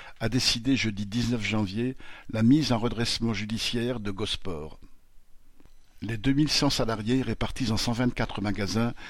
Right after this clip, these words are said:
dénoncent la menace de disparition de l'enseigne, ainsi que la manipulation comptable du patron milliardaire Michel Ohaillon. Ils l'accusent d'avoir vidé la caisse en moins de deux ans. Michel Ohaillon,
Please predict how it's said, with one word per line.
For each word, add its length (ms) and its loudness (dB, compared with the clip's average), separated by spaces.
dénoncent 460 4
la 100 0
menace 380 2
de 100 -4
disparition 600 -2
de 100 0
l'enseigne, 560 -2
ainsi 300 0
que 80 -2
la 140 -2
manipulation 680 2
comptable 640 -2
du 120 -2
patron 340 4
milliardaire 680 2
Michel 480 2
Ohaillon. 500 -4
Ils 160 0
l'accusent 460 0
d'avoir 360 -2
vidé 320 0
la 100 2
caisse 420 0
en 120 2
moins 180 4
de 80 0
deux 280 -2
ans. 140 -6
Michel 360 4
Ohaillon, 480 2